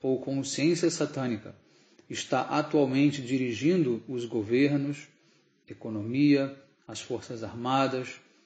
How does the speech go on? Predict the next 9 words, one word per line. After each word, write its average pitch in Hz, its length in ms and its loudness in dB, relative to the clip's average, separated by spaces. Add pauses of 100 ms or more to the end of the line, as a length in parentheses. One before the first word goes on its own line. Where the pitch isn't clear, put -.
(140)
ciência 143 680 2
e 127 80 0
religião 131 520 2
mundiais, 131 800 0 (1200)
é 131 100 -4
de 131 140 -2
tal 143 300 0
magnitude 160 920 2 (600)
sobrenatural 175 1160 2